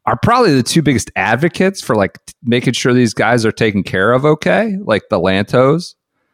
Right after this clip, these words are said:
Whereas you probably had some others in that Wilmington room being like, "These guys just <laughs> need to get them the hell out of here. They need to not exist." I think some of the very elite top players like Rory and Rahm understand the tour has to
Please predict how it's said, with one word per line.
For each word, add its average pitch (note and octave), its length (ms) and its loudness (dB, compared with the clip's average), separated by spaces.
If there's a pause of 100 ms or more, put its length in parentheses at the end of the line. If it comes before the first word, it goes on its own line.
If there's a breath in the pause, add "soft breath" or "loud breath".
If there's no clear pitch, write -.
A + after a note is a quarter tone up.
(460)
Whereas A#2 360 2
you A2+ 60 -4
probably B2+ 260 0
had A#2 100 0
some G#2+ 160 2
others C3+ 300 2
in C#3 60 2
that B2+ 120 0
Wilmington D3+ 500 2
room E3+ 300 0
being A#2 240 2
like, G2 420 -2 (100)
"These B2 200 0
guys - 460 -6
just - 280 -2
<laughs> - 40 4
need C#3 180 2
to - 80 -4
get - 220 0
them C#3+ 160 4
the A#2 100 4
hell A2 160 2
out A#2 160 2
of C#3+ 60 2
here. G#2+ 80 -2
They A#2 120 2
need B2 220 0
to A2 80 0
not G#2 280 0
exist." A2 420 0
I A2 80 2
think C#3 260 -2 (380 loud breath)
some C#3 260 2
of B2+ 60 2
the G#2 280 0 (120)
very A#2 280 0
elite A2+ 460 0
top - 300 -2
players G2+ 320 2
like F#2 140 2
Rory A2+ 220 2
and G2+ 120 2
Rahm A2 200 2
understand G2 460 0
the F2 80 2
tour G2 220 2
has F2 140 -2
to E2 180 -6